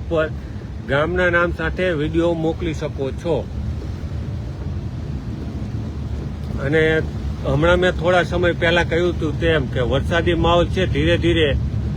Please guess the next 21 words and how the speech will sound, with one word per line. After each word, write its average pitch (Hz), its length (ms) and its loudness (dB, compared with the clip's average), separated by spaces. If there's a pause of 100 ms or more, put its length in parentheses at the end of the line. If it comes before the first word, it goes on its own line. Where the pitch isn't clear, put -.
(240)
જામતો 170 440 2
જાય 175 200 4
છે. 180 240 0
જે 156 160 0
પ્રકારે 165 480 0
ચોમાસામાં 165 960 0
વરસાદી 165 420 0
માહોલ 160 320 0
હોય 180 160 2
તેવો 170 320 2
જ 143 100 -2
માહોલ 156 360 2
અત્યારે 151 360 2
જોવા 143 360 0 (800)
મળી 170 360 4
રહ્યો 135 240 2
છે. 113 200 -4 (500)
એટલે 135 200 0 (200)
આ 156 200 4
વરસાદી 170 500 2
માહોલ 165 480 4